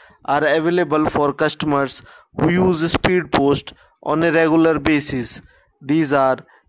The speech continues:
credit facility. A B N P L facility is available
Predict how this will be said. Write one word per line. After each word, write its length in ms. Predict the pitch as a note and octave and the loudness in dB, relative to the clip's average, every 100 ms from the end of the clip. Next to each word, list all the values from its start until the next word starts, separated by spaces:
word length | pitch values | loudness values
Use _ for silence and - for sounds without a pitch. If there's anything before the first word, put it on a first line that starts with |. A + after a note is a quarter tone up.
| _ | _
credit 460 | E3 E3 D#3+ F3+ - | 0 0 2 -2 0
facility. 720 | E3+ D3 D3+ C#3+ - C3 G#2+ _ _ _ _ | -2 -2 -2 -4 -4 -10 -10 _ _ _ _
A 80 | D3 | -8
B 280 | C#3+ D3+ G3 | -6 -2 0
N 160 | G#3 G3 | 0 0
P 200 | F#3 E3 | 0 0
L 120 | D#3+ | 0
facility 760 | - D#3+ - F3 D#3+ E3+ C#3+ | -2 -4 -2 -4 -2 -2 -2
is 120 | C#3+ C3+ | -2 -2
available 640 | C#3+ D#3+ E3 C3+ C3+ B2+ | -2 0 0 0 -2 -4